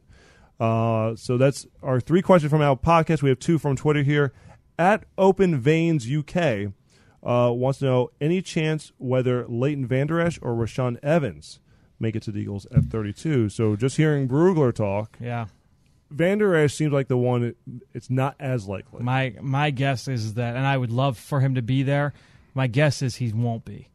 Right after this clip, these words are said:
Speaker 1: Yeah.
Speaker 2: He would be, to me, like, if he's there at thirty-two, like, that would be a surprise.
Speaker 1: Evans, it seems like, will
Speaker 2: I think
Speaker 1: be
Speaker 2: there's
Speaker 1: there.
Speaker 2: a, I think there's
Speaker 1: A
Speaker 2: a solid
Speaker 1: better
Speaker 2: chance.
Speaker 1: chance.
Speaker 2: There's a better chance. I, I would say it's a hundred percent. Like we talked about, like,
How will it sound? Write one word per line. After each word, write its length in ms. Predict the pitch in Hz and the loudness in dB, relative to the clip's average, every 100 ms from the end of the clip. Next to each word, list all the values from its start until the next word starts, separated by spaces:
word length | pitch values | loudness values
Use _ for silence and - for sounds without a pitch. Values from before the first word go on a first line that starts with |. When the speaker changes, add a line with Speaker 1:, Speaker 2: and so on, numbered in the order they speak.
| _ | _
Speaker 1:
Yeah. 160 | 110 - - _ _ _ | -6 -6 -12 _ _ _
Speaker 2:
He 200 | - 190 | 2 6
would 100 | 185 | 6
be, 220 | 170 165 | 6 4
to 240 | 139 - 170 | 0 4 6
me, 180 | 185 | 8
like, 200 | 170 147 139 | 6 2 0
if 80 | |
he's 200 | - 180 | 4 4
there 180 | 147 160 | 6 4
at 80 | 135 | 2
thirty-two, 500 | 147 135 - 139 123 | -2 -4 -4 -4 -2
like, 260 | 113 107 - | -4 -8 -4
that 140 | 135 | -2
would 100 | 127 | -2
be 80 | 123 | -4
a 60 | 110 | -6
surprise. 580 | 110 120 - - - - _ _ _ | -10 -12 -14 -16 -20 -20 _ _ _
Speaker 1:
Evans, 400 | 156 165 160 143 | 4 6 6 2
it 100 | 127 | 0
seems 240 | - 131 120 | 0 0 2
like, 260 | 113 110 117 | 0 -2 -4
will 260 | 110 113 | -2 0
Speaker 2:
I 40 | 139 | 0
think 120 | 185 | 0
Speaker 1:
be 60 | 175 | 0
Speaker 2:
there's 140 | 160 | -2
Speaker 1:
there. 80 | 135 147 | -2 -2
Speaker 2:
a, 40 | |
I 20 | |
think 160 | 175 180 | -2 0
there's 140 | 175 | 2
Speaker 1:
A 40 | 143 | 2
Speaker 2:
a 40 | |
solid 320 | - 165 151 | 4 6 8
Speaker 1:
better 140 | 165 151 | 6 2
Speaker 2:
chance. 140 | 127 | 0
Speaker 1:
chance. 140 | 113 101 | 0 2
Speaker 2:
There's 140 | 147 | 4
a 60 | 139 | 6
better 260 | 151 135 | 4 2
chance. 340 | 120 117 104 139 | 0 -6 -4 2
I, 100 | 156 170 | 4 8
I 40 | 175 | 6
would 160 | 165 | 6
say 140 | 175 160 | 2 2
it's 80 | 143 | 4
a 40 | |
hundred 260 | 143 147 131 | 2 2 -2
percent. 160 | 151 | 0
Like 120 | 151 | 2
we 80 | 143 | 2
talked 200 | 147 143 | 2 2
about, 140 | 131 127 | 2 -2
like, 140 | 120 | -4